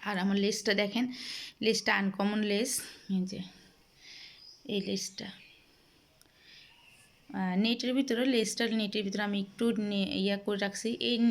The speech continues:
এই লেসটা আমার অনেক আগের লেস,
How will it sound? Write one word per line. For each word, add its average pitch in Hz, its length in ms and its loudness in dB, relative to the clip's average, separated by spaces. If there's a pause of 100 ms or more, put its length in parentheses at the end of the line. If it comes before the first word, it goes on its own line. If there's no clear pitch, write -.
(100)
এই 240 240 2
লেসটা 240 640 0
আমার 226 320 0
অনেক 277 340 6
আগের 226 240 2
লেস, 220 340 2